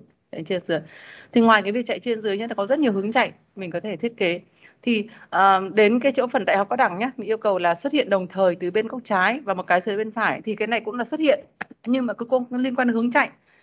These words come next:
<clears throat> Thì chúng ta sẽ chọn là fly, fly in,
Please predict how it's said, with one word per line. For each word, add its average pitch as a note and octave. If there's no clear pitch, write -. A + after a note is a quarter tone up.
<clears throat> B3
Thì A3
chúng G#3
ta A3+
sẽ A#3+
chọn A#3
là E3
fly, G#3+
fly G3
in, G#3+